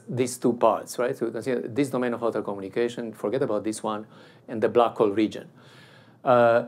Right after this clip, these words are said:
so what, what, uh, what are the interesting aspects of the black hole region, uh, relative to the no-, domain of outer communication is that,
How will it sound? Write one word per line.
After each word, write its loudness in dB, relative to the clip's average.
so 4
what, 4
what, 6
uh, 4
what 6
are 8
the 4
interesting 2
aspects 4
of 4
the 2
black 4
hole 4
region, 0
uh, 2
relative 2
to 2
the 4
no-, 0
domain 0
of -4
outer 2
communication -2
is -2
that, 2